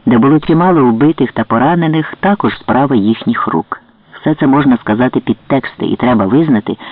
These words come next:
що виготовлені вони були майстерно. Народних засідателів також можна віднести до декоративного комплексу, оскільки вони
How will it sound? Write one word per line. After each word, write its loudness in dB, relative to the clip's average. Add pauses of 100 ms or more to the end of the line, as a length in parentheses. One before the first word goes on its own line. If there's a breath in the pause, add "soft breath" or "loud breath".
що -2
виготовлені 2
вони 2
були 0
майстерно. -2 (400 loud breath)
Народних 2
засідателів 0
також -2
можна 0
віднести 0 (320 loud breath)
до 2
декоративного 0
комплексу, -4
оскільки 0
вони 2